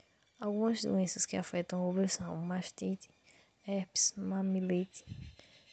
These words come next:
estefanofilariose, pseudovaríola, papilom-, papilomatose.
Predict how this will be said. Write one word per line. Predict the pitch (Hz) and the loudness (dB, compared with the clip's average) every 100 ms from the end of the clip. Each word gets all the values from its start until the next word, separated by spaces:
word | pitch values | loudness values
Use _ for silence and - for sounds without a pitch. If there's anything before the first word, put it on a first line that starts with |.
| - - - | -20 -20 -14
estefanofilariose, | - - 202 196 - 196 190 185 - - 196 190 190 190 190 196 185 185 185 202 208 - - _ - | -8 -6 -6 -8 -6 -2 -2 -4 -8 -8 -2 0 2 2 2 2 2 2 2 -2 -8 -12 -20 _ -10
pseudovaríola, | 202 - 202 190 190 196 185 175 185 - - - - _ - | -8 -4 0 0 2 2 2 2 -2 -4 -16 -20 -20 _ -10
papilom-, | 196 196 196 190 190 196 - _ _ _ - | -8 -4 0 0 0 -2 -4 _ _ _ -10
papilomatose. | 214 - - 208 196 196 208 - - 208 196 202 - 175 165 165 | -10 -4 -2 2 4 4 2 -6 -10 -4 -2 -2 -4 -4 -4 -4